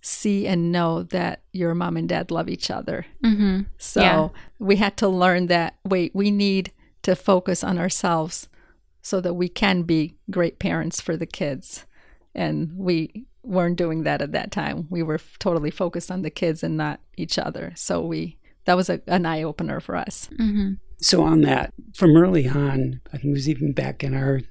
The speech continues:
Speaker 3: the days when we were in our practical Christian living, um, just talking about, you know, praying. And Sabrina,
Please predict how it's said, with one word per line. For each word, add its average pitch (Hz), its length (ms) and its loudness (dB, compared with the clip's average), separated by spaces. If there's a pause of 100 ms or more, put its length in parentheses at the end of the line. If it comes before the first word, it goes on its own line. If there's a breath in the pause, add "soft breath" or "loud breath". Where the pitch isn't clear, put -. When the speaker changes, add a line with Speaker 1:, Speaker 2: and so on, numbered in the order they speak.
(120)
Speaker 3:
the 143 100 -2
days 139 320 4
when 139 200 6
we 139 140 4
were 139 220 2
in 151 200 0
our 165 160 -4
practical - 480 -8
Christian 151 420 -2
living, 143 360 0 (380 loud breath)
um, 131 280 -4
just - 180 -6
talking 143 280 0
about, 139 460 -4
you 160 140 -2
know, 147 160 -8
praying. 139 500 0 (340 loud breath)
And 151 140 2
Sabrina, 143 540 -2